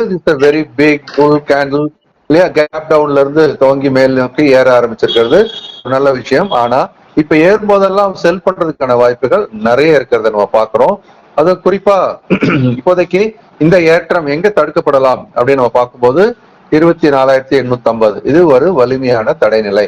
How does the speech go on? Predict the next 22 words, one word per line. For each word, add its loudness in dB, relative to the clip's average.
இந்த 0
இருபத்தி 0
நாலு 2
எண்ணூத்தி -2
ஐம்பதுல 2
இருந்து 0
இருபத்தி, 0
அஹ், 2
அஞ்சு, -4
அஹ், 0
இருபத்தி -4
நாலாயிரத்தி 0
எண்ணூத்தி -2
ஐம்பதுல 2
இருந்து 0
இருபத்தஞ்சாயிரம் 0
அப்படின்னு -2
வச்சுக்கலாம். -4
இந்த 0
இடத்துல -2
போனா -2
நிறைய 0